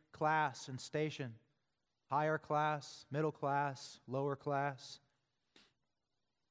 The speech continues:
Catholic means a church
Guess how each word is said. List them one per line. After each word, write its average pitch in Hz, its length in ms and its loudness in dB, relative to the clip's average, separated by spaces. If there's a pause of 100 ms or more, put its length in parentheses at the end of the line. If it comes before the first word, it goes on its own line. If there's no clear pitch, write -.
(880)
Catholic 170 560 4 (760)
means 147 240 0
a 143 60 -4
church 165 580 0